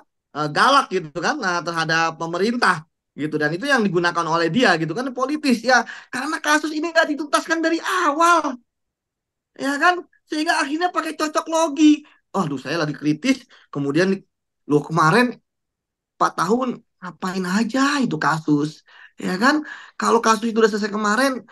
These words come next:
aman lah. Ingat loh, Mbak, memang K P K ketika menangani kasus terkait dengan politisi, ini, eh, terkait dengan sekjen misalnya sebagai saksi. Dulu K P K ketua umum loh. Beberapa ketua umum malah, eh,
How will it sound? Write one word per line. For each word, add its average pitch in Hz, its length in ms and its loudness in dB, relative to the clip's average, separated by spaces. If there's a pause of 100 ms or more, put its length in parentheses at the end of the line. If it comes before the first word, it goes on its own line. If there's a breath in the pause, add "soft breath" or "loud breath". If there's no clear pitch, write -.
(140 loud breath)
aman 240 400 2
lah. 165 380 4
Ingat 285 240 0
loh, 214 100 2
Mbak, - 480 -2
memang 196 840 2
K 156 40 0 (120)
P - 100 -4
K - 60 -4 (160)
ketika 147 180 -6
menangani 139 560 -2
kasus 131 460 -2
terkait 131 260 -4
dengan 131 160 -4
politisi, 160 880 -2
ini, 269 240 2 (460 loud breath)
eh, 175 420 4
terkait 170 320 0
dengan 175 400 0
sekjen 170 400 2
misalnya 170 300 0
sebagai 147 180 -2
saksi. 131 400 -6
Dulu 294 380 6
K - 40 4 (120)
P - 40 2 (140)
K 359 240 0
ketua 226 160 2
umum 339 400 0
loh. 196 200 4 (280)
Beberapa 196 460 0
ketua 202 260 -8
umum 269 240 -4
malah, 160 320 0 (240 soft breath)
eh, 156 220 0